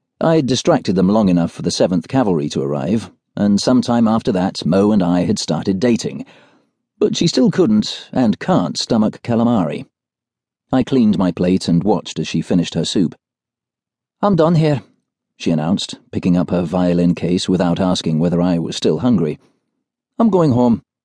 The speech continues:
Which is why I didn't get a chance to apologize for dragging Pete into the business in Colorado Springs, or to explain my hypothesis about what vampirism really was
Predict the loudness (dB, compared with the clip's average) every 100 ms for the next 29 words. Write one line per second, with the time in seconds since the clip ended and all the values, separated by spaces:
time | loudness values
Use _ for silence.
0 | _ _ _ _ _ _ _ _ _ _
1 | -4 0 2 4 4 2 2 2 0 0
2 | -2 0 0 0 -2 0 0 2 0 0
3 | 0 0 0 0 0 2 0 0 -2 0
4 | -2 0 0 0 0 0 0 0 0 0
5 | 2 2 2 0 0 0 0 -2 -10 -14
6 | _ _ _ _ _ -2 0 2 2 0
7 | -2 -2 2 2 2 2 0 -2 -2 -2
8 | 0 -2 -2 -2 -2 0 -2 -2 0 0
9 | 2 2 2 0 0 0 2 4 4 2
10 | 2 -2 -6